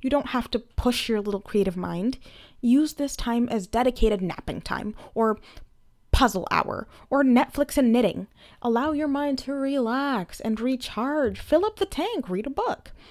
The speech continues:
However, rest can be dangerous. There is a fine line between downtime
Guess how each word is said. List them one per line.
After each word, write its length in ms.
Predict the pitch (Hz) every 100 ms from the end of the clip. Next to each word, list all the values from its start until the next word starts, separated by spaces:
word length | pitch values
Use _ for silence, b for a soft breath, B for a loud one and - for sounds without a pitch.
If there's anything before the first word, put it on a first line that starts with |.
| B B
However, 500 | - 214 202 202 196
rest 400 | 185 214 285 -
can 380 | - 247 202 208
be 180 | 196 208
dangerous. 800 | 190 202 196 156 - - - - B B
There 160 | - 202
is 100 | 208
a 120 | 208
fine 480 | - - 262 285 277
line 460 | 254 233 208 180 160
between 380 | - 220 190
downtime 720 | 190 220 247 247 269 247 247